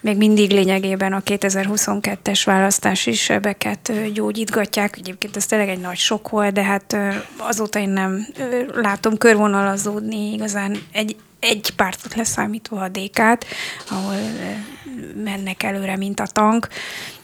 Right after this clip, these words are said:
Ö, ellenben, ö, az biztos, hogy a, a, az, hogy romlani fog mindenkinek az életszínvonala most a legfelső tíz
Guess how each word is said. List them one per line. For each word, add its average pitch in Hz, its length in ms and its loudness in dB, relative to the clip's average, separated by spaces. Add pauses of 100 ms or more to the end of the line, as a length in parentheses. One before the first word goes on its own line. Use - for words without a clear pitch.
(140)
Ö, 202 280 8 (880)
ellenben, 226 800 4
ö, 247 80 0 (440)
az 247 200 4
biztos, 220 540 0
hogy 196 240 0
a, 190 200 2 (360)
a, 196 320 -2
az, 214 260 4
hogy 214 280 -4 (420)
romlani 214 420 4
fog 202 480 -10 (220)
mindenkinek 196 720 0
az 190 140 -4
életszínvonala 185 920 -2
most 185 340 -4
a 185 200 -2 (100)
legfelső 202 600 -2 (120)
tíz 202 400 -4